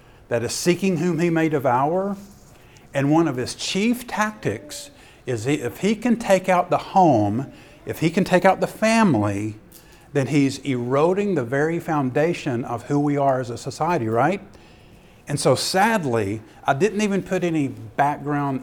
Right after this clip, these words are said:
images on this because I don't want to play to your emotions. I just want the raw fact here in front of you, okay? A child is removed from their home and placed into foster care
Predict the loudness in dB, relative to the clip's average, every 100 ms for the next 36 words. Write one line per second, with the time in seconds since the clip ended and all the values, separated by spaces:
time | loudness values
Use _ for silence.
0 | -4 0 0 0 -4 -2 -2 -4 -6 -10
1 | -10 -8 -6 -6 -6 -6 -2 -2 -2 -6
2 | -6 -4 -4 -4 -6 -6 -6 -6 -8 -14
3 | -20 -16 -8 -6 -2 -2 -2 -4 0 4
4 | 4 2 -4 -4 -6 -8 -6 -6 -8 -8
5 | -8 -10 -8 -2 0 0 -6 -20 -20 -20
6 | -20 -14 -10 -4 4 6 6 4 4 4
7 | 4 2 0 0 0 0 0 -2 0 -2
8 | -2 -6 -4 0 0 -2 -8 -6 -6